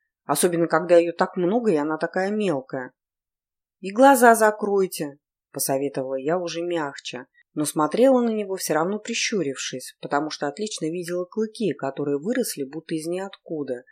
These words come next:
да и зрачок мужчины стал по-кошачьи вытянутым.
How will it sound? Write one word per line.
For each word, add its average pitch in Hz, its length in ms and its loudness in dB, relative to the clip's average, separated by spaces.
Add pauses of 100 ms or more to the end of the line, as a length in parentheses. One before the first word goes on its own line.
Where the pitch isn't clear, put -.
(280)
да 277 100 2
и 320 60 6
зрачок 147 500 2
мужчины 160 440 -4
стал 190 320 -4
по-кошачьи 151 600 -6
вытянутым. 135 760 -10